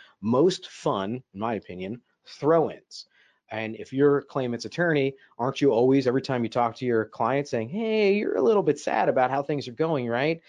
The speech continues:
Uh, and you're anxious about returning to work, aren't you? Maybe you should go see a psychiatrist," right? Uh,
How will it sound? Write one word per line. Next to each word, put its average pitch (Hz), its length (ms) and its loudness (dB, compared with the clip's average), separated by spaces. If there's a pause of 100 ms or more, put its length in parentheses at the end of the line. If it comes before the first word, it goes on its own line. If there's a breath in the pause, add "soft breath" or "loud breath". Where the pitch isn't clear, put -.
(260 loud breath)
Uh, 127 220 -2 (100)
and 143 460 -2
you're 165 200 0
anxious 165 440 -2
about 131 180 2
returning 131 320 -2
to 117 80 -2
work, 147 240 0
aren't 127 240 -4
you? 151 80 -4
Maybe 160 240 -4
you 302 80 2
should 196 160 -6
go 190 80 0
see 170 240 -4
a 147 60 -2
psychiatrist," - 640 -10
right? 139 160 -2 (360 loud breath)
Uh, 123 260 4